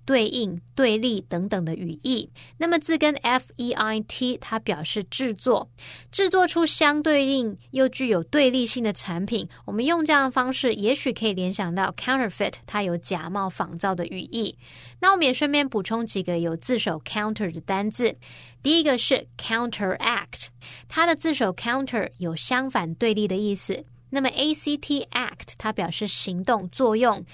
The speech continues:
对立的行动应该就可以联想到counteract，它有抵消或是对抗的意思。第二个补充的是counterattack，它的字首counter表示相反、对立，attack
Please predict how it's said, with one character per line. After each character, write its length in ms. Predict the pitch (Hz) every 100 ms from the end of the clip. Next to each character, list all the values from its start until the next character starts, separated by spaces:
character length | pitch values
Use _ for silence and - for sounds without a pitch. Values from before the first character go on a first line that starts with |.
| - - - -
对 220 | 381 349
立 160 | 349 339
的 140 | 262
行 280 | - 220 214
动 240 | 254 226 -
应 100 | 214
该 140 | 214
就 120 | 226
可 120 | 214
以 80 | 208
联 160 | 175 180
想 200 | 185 165
到 240 | 202 190 - - -
counteract， 760 | 220 214 208 - 214 - - -
它 160 | - 202
有 240 | 196 165 -
抵 160 | 190 170
消 340 | - 233 214 220
或 100 | 208
是 140 | -
对 220 | - 254 180
抗 280 | - 196
的 80 | 165
意 160 | 214 185
思。 260 | - 196 - -
第 100 | 359
二 140 | 403
个 100 | 370
补 140 | 262 196
充 220 | 220 240
的 100 | 196
是 240 | - 220 - -
counterattack， 880 | - 311 339 277 180 170 - - - - - - -
它 140 | -
的 100 | 311
字 220 | 262 311
首 200 | 269 214 170
counter 500 | - 226 254 254 185
表 240 | - 156
示 220 | - 196
相 280 | 180 269 285
反、 160 | 277 175
对 200 | 233 214
立， 240 | 226 202 - - -
attack 440 | 208 - 262 180